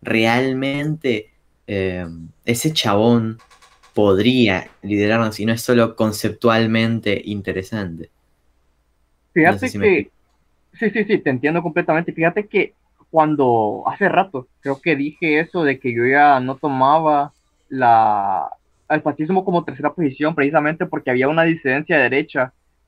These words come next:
Speaker 2: que era mucho más real, por así decirlo, en internet, o en, en la esfera anglosajona. Y, bueno, yo me refería más bien a la esfera,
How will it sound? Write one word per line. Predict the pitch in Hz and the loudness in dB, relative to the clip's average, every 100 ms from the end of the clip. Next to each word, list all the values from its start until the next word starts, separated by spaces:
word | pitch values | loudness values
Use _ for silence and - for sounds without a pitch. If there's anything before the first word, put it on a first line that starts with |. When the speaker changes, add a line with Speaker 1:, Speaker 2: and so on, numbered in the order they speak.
| - | -2
Speaker 2:
que | 139 | 2
era | 147 | 4
mucho | 156 160 156 | 2 0 0
más | 131 143 | -2 -2
real, | 139 127 151 - | 0 4 2 2
por | 127 | -6
así | - | -4
decirlo, | 139 147 160 139 | -6 -4 -6 -6
en | |
internet, | 131 117 131 151 - _ | -6 -8 -8 -10 -12 _
o | 135 127 117 110 | 0 4 4 2
en, | 123 120 | -2 -2
en | 113 117 | -4 -4
la | 110 104 95 | -2 0 0
esfera | 110 - 143 147 - | -2 -4 -2 -2 -4
anglosajona. | 135 135 127 - 139 151 139 _ _ _ _ _ _ - | -6 -4 -4 -6 -4 -6 -6 _ _ _ _ _ _ 0
Y, | 233 233 | 4 4
bueno, | 190 240 165 | 4 4 6
yo | 180 | 6
me | 220 | 4
refería | 233 190 196 233 175 | 4 2 4 4 4
más | 151 170 | 4 2
bien | 160 190 196 | 2 2 2
a | |
la | 160 120 | 4 2
esfera, | - 143 165 165 | 2 0 2 0